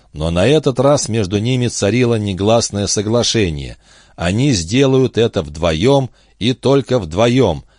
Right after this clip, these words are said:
поставив ноги в общее стремя и обхватив друг друга руками, как двое влюблённых на качелях. По иронии судьбы, таков был единственный возможный вариант. Они молча переглянулись,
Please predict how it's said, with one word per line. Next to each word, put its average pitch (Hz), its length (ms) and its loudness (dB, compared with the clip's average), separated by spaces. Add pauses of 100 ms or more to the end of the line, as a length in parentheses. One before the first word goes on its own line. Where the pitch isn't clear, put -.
(180)
поставив 92 600 -2
ноги 92 360 -2
в 82 80 -4
общее 85 380 -2
стремя 123 580 -2 (260)
и 82 100 -4
обхватив 95 600 -2
друг 107 240 -2
друга 107 320 0
руками, 104 600 0
как 82 220 -4
двое 92 280 -2
влюблённых 87 720 -2
на 85 140 -4
качелях. 76 720 -6 (600)
По 92 140 0
иронии 98 420 2
судьбы, 92 600 0 (240)
таков 107 440 0
был 120 200 0
единственный 104 840 -2
возможный 82 640 -2
вариант. 80 600 -2 (580)
Они 95 320 0
молча 101 420 0
переглянулись, 92 920 -2